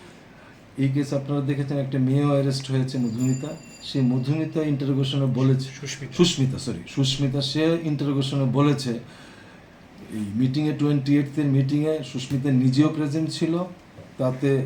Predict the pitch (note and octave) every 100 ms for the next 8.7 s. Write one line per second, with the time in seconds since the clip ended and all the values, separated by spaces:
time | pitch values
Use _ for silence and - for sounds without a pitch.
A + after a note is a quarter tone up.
0 | - - A#2+ B2+ C#3+ C3+ E3 D#3+ D#3+ D3+
1 | D#3+ C#3 E3+ E3 F#3 - - - A2 A2+
2 | C3+ D3 D#3 D#3+ E3 E3 D#3+ E3 F3 E3
3 | D#3+ E3 D#3 D#3+ D3 C#3 A#2 B2+ A#2 A2
4 | G#2+ G2+ - E2 - - - - - -
5 | - - C#3 D#3 D#3+ D#3 - - D#3 G#3
6 | G3 - F#3+ F#3 F#3 C3+ - - C#3+ C3+
7 | C3 C#3+ F3 - - - - G#2+ C3+ C3+
8 | C3+ C3+ B2+ B2 G#2+ F2+